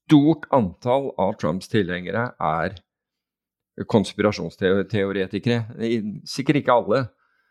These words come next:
men et stort antall, fordi det er, det, det går i, for det første, han vant, han vant valget, ingen tvil om det.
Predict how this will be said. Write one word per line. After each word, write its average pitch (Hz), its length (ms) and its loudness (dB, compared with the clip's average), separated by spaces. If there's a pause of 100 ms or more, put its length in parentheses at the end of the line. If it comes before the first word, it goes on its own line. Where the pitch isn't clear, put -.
(200)
men 113 160 6
et 127 80 2
stort 120 400 -4
antall, 113 420 0
fordi 101 460 -2
det 101 140 0
er, 92 240 0 (100)
det, 101 160 2 (2750)
det 117 160 6
går 113 400 2
i, 113 400 -2 (1120)
for 113 160 -4
det 120 80 2
første, 123 400 -2
han 113 220 -4
vant, 110 420 -4 (140)
han 107 240 -2
vant 127 320 -2
valget, 101 500 -2
ingen 110 400 0
tvil 101 320 0
om 113 140 -4
det. 120 160 0